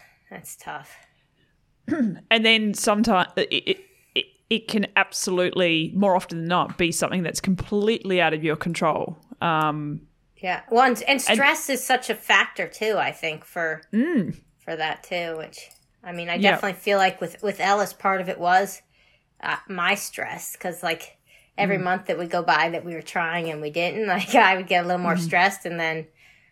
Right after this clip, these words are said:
Speaker 1: finally I was like, "All right, we'll go see a doctor." And, like, we scheduled a doctor's appointment, um, to talk to a fertility specialist. And it was, like, then was, like, right, like, I found out, like, a,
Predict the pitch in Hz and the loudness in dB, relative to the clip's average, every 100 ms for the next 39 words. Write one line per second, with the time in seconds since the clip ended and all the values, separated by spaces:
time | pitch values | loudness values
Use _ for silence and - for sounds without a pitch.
0 | _ - 185 190 170 160 165 170 165 196 | _ 0 2 2 -2 -4 -4 -6 0 4
1 | 208 175 170 180 196 202 202 202 165 165 | 6 4 2 -2 2 2 2 -2 0 0
2 | 175 - 160 160 160 160 160 165 - 180 | 0 -2 -4 -4 -4 -4 -4 -8 -2 0
3 | 175 165 156 156 156 - 160 - 151 147 | 0 -2 -6 -2 -2 -4 -12 -6 -6 -6
4 | 160 151 _ _ _ - _ _ - - | -8 -8 _ _ _ -20 _ _ -12 -10
5 | - - - 185 175 170 185 165 165 - | -12 -14 -18 -8 -4 -4 -4 -6 -8 -2
6 | 180 180 160 - 139 - 156 - - 160 | -2 -2 -4 -6 -8 -8 -12 -12 -12 -12
7 | - 151 151 - _ - 151 147 147 151 | -12 -14 -16 -18 _ -4 -4 -4 -10 -10
8 | 147 - _ _ _ _ _ _ - 165 | -10 -16 _ _ _ _ _ _ -6 -4
9 | 165 196 - 208 170 175 156 202 185 180 | 2 0 2 0 0 -2 -2 0 2 2
10 | 156 160 160 | 0 -2 -4